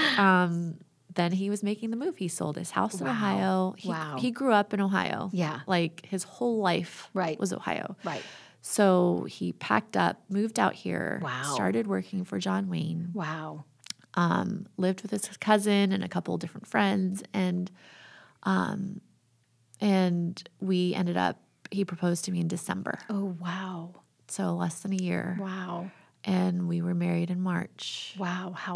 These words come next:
Speaker 2: exciting.
Speaker 1: <laughs>
Speaker 2: Yeah, that's so neat.
Speaker 1: Yeah, it
Speaker 2: Wow.
Speaker 1: was,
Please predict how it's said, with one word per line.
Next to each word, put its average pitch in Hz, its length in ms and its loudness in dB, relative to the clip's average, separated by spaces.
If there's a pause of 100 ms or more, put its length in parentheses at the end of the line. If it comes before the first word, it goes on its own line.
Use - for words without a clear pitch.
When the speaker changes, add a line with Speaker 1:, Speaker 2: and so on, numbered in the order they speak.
Speaker 2:
exciting. 190 920 -2
Speaker 1:
<laughs> 294 60 2 (400)
Speaker 2:
Yeah, 208 460 2 (100)
that's 196 240 0
so 202 360 0
neat. 202 500 2 (580)
Speaker 1:
Yeah, 220 340 8 (180)
it 208 120 2
Speaker 2:
Wow. 202 340 6
Speaker 1:
was, - 460 -6